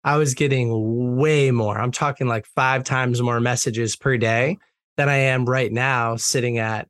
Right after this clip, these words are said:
over a hundred thousand followers. And it's because the perceived likelihood that I'm going to answer has gone down in the minds of the average person who's reading books. And so, yeah, with me, I just realized very fast that you can build relationships with these superstars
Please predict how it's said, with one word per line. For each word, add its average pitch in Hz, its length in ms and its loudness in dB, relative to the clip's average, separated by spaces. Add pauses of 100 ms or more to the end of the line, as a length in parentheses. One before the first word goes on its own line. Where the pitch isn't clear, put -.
over 123 260 0
a 107 40 0
hundred 117 280 0
thousand 107 360 -2
followers. 107 720 -2
And 135 100 2
it's 135 180 0
because 139 400 0
the 139 100 0
perceived 139 540 0
likelihood 123 600 0
that 120 140 0
I'm 113 100 -2
going 117 200 0
to 104 100 -2
answer 170 560 0 (340)
has 131 220 2
gone 131 300 2
down 127 320 0
in 117 80 0
the 113 80 -2
minds 117 380 0
of 110 100 -4
the 113 140 -2
average 113 460 -2
person 120 380 -2
who's 107 280 0
reading 107 280 0
books. 135 380 0
And 113 120 -2
so, 110 320 -2 (480)
yeah, 165 220 2
with 135 260 2
me, 165 260 4
I 143 100 4
just 131 300 0
realized 120 560 0
very 123 320 0
fast 110 640 -4
that 113 220 -2
you 127 120 0
can 117 220 0
build 135 340 2
relationships 120 1080 0 (360)
with 143 160 0
these 123 220 2
superstars 117 1120 0